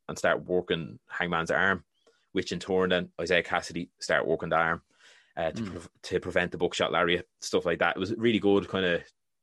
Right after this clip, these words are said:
Speaker 1: solid, solid singles match, standard T V kinda ki-, standard T V match. So they're nothing out of the ordinary,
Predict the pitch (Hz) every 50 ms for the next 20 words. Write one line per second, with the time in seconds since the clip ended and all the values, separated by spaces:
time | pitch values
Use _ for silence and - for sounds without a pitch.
0 | _ _ - - - - 101 101 92 - - _ - - - - 117 117 107 -
1 | - 98 92 95 90 87 90 85 - - - - _ _ _ _ _ _ _ _
2 | _ - - - - 101 98 95 87 - - 98 85 80 85 82 - 90 85 85
3 | 82 82 - _ _ - - _ _ - 104 - - _ _ _ - - - -
4 | - - - 110 101 107 104 87 - - 92 80 87 87 87 85 82 80 - -
5 | - 92 87 92 92 - 165 104 107 123 - 107 101 92 85 82 87 92 92 90
6 | 87 85 85 78